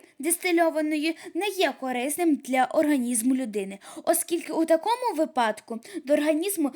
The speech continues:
не потрапляють необхідні мінеральні речовини. Міс-, мікроелементів має бути оптимальним. Для цього потрібно вживати воду від перевірених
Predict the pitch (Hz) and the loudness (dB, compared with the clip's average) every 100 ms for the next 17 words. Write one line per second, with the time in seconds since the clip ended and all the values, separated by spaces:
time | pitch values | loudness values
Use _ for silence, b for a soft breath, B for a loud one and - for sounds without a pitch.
0 | 349 349 359 403 440 480 - 427 285 226 | -4 -4 -2 0 0 0 2 2 2 0
1 | 294 285 - 277 233 262 262 254 269 262 | -2 -2 -2 -4 0 2 2 2 2 2
2 | 220 220 233 240 254 - 285 226 196 190 | 0 0 -2 -4 -4 -2 -4 -2 -4 -8
3 | B B 294 - 311 302 302 320 - 285 | B B 0 2 0 -2 0 0 -2 -2
4 | 277 285 277 269 320 440 285 262 B B | 0 0 2 2 0 -2 -6 -8 B B
5 | 269 277 240 320 - 349 349 392 381 269 | 0 0 -2 -2 0 0 0 -2 0 0
6 | 208 208 - 294 _ b b 254 285 277 | -2 -8 -14 -20 _ b b 2 2 2
7 | 370 440 330 - B 302 311 311 311 311 | 2 4 2 0 B 2 2 0 0 0
8 | 294 320 311 311 302 240 330 403 320 - | 0 2 2 2 0 0 2 2 0 -2
9 | 349 226 339 - - 359 427 453 392 320 | -6 2 2 2 2 4 4 2 2 4
10 | 302 370 349 - | 2 2 0 -2